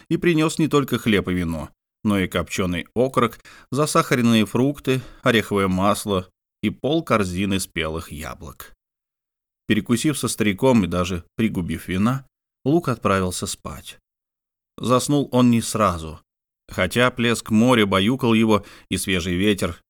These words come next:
залетал в комнату через приоткрытую дверь, все-таки жара не давала уснуть. Но усталость взяла свое, и Лук стал засыпать. Сквозь сон он продолжал перебирать в голове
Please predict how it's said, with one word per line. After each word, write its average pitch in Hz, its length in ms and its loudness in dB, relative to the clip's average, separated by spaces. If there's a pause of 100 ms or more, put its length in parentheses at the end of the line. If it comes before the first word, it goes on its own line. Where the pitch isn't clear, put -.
(120)
залетал 95 540 0
в - 60 -20
комнату 90 500 -2
через 87 260 -4
приоткрытую 90 600 -4
дверь, 123 300 -2 (400)
все-таки 151 360 -6
жара 101 380 2
не 98 120 0
давала 87 360 -2
уснуть. - 480 -10 (1300)
Но 139 140 4
усталость 156 480 0
взяла 117 260 2
свое, 107 540 2 (200)
и 127 80 0
Лук 170 240 2
стал 117 300 0
засыпать. 92 800 -6 (600)
Сквозь 101 340 -2
сон 131 380 2 (280)
он 127 200 -4
продолжал 104 580 0
перебирать 101 500 0
в 101 60 -6
голове 98 460 0